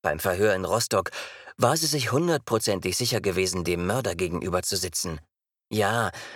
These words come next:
sie hatte sich schon manches Mal geirrt. Das kam immer wieder vor. Doch in jenen Fällen war sie sich niemals so sicher.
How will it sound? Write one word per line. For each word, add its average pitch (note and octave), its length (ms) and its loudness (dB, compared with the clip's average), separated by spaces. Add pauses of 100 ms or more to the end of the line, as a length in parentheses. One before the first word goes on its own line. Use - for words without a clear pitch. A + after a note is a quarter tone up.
(140)
sie G#2 220 0
hatte A#2+ 180 -2
sich G2+ 220 0
schon F#2+ 180 2
manches G2 420 2
Mal F2 200 2
geirrt. D#2 440 -2 (420)
Das - 220 -2
kam F2 300 -2
immer F#2+ 280 0
wieder F2+ 180 2
vor. A#2 360 2 (500)
Doch A2 140 4
in A2+ 180 4
jenen B2 400 2
Fällen A2 480 0
war E2+ 140 2
sie F#2 100 -4
sich G2 240 0
niemals A2+ 540 0
so C3+ 220 0
sicher. B2 400 0